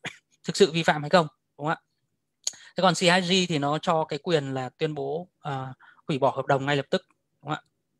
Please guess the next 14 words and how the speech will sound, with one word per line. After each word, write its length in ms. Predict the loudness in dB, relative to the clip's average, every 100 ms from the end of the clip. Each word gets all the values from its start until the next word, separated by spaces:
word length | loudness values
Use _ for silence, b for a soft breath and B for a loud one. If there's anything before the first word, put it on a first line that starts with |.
| _ _ _ _ _ _ B B B B B
Đấy 140 | 4
là 100 | 6
vấn 140 | 6 6
đề 200 | 8 8
về, 380 | 6 2 2 0
à, 220 | -2 -6 -10 -16
à, 280 | -12 -12 -12 -14 -18 _ _ -20 -8
vi 140 | -6
phạm, 420 | 0 0 0 -8 -8
à, 400 | -6 -8 -10 -16 _
nghĩa 100 | -8
vụ 160 | -8 -2
trước 160 | 4
hạn. 120 | 4